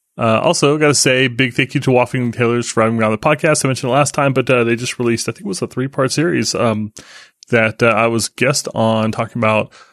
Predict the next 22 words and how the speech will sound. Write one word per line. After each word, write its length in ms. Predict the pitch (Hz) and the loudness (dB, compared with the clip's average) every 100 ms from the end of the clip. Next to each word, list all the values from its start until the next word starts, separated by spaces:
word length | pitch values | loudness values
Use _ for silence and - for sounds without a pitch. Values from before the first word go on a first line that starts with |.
| _ | _
old 280 | - 127 175 | -2 -2 -2
school 400 | - - 147 160 | -4 -4 -4 -2
and 100 | 131 | 0
new 140 | 127 160 | 2 0
school 400 | - 131 135 127 | 0 0 0 2
video 240 | 127 139 | 2 2
games. 380 | 104 101 98 - | 2 -2 -2 -4
And 280 | - 117 101 | -2 0 0
the 80 | 90 | -2
second 420 | - 240 233 156 | 0 -2 -2 -2
part 140 | 117 | 0
in 60 | 110 | 0
the 60 | |
series 400 | 98 110 98 101 | -2 -2 -2 -4
actually 260 | 127 - 120 | -6 -6 -6
create, 360 | - 117 110 - | -2 -2 -2 -4
uh, 280 | 120 110 107 | -4 -2 -4
contains 320 | - 120 123 107 | -4 -2 0 0
a 60 | |
really 140 | 117 120 | 0 2
cool 260 | - 120 | 2 2
intro, 460 | 131 - 143 156 | 0 0 0 0